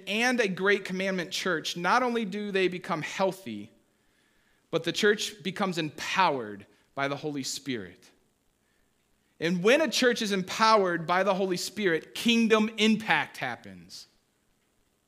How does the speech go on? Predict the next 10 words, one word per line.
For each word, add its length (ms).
Lives 420
are 80
transformed. 960
Marriages 560
are 80
healed. 640
Families 600
are 80
made 280
whole. 600